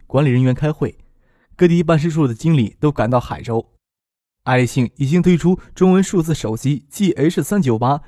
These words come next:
上市时间表，许多人对此都寄托厚望。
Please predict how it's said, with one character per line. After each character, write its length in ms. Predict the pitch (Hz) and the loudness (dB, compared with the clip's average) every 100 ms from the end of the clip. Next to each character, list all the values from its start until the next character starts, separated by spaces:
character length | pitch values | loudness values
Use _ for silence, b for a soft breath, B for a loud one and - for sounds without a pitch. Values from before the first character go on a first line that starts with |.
| b | b
上 180 | - 147 | 0 0
市 120 | 117 | 0
时 180 | - 120 | -4 -4
间 160 | 143 | -2
表， 300 | 143 - - _ _ _ _ | -2 -6 -10 _ _ _ _
许 160 | - 131 | -4 2
多 200 | 147 120 | 4 4
人 160 | 127 - | 2 0
对 140 | 240 202 | -2 -2
此 120 | 131 | 0
都 120 | 165 | 0
寄 180 | - 165 | 0 -2
托 140 | 202 | -2
厚 240 | 185 226 92 | -2 -2 -2
望。 180 | - | -8